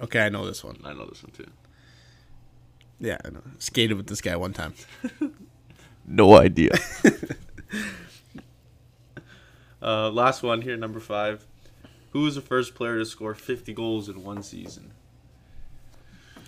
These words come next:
Speaker 1: I think I know this one. <laughs>
Speaker 2: I think I have an idea. <laughs>
Speaker 1: But yeah, those are the
Speaker 2: Those
Speaker 1: five.
Speaker 2: are the, yeah.
Speaker 1: Um,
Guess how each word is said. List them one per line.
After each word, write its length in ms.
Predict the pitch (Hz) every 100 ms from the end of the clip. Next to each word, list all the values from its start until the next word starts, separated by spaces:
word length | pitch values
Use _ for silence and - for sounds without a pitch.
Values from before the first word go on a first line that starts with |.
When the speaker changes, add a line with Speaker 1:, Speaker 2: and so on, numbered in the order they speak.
| - - - - - - - - - - - - -
Speaker 1:
I 140 | 120
think 260 | 104 107 101
I 100 | 104
know 180 | 101 95
this 200 | 98 -
one. 100 | -
<laughs> 1040 | - - - - - - - - - -
Speaker 2:
I 60 | -
think 240 | - 226
I 60 | 113
have 160 | 135 113
an 80 | 113
idea. 400 | 110 117 113 120
<laughs> 40 | - - - - - 180 185 - - - - - - - - - - - 165 - - - - - - - -
Speaker 1:
But 140 | 127
yeah, 160 | 123 113
those 200 | 117 117
are 40 |
the 60 | 117
Speaker 2:
Those 80 | 113
Speaker 1:
five. 300 | 117 127 120
Speaker 2:
are 40 |
the, 120 | 123 101
yeah. 640 | 101 - 113 113 110 107
Speaker 1:
Um, 280 | 107 107 98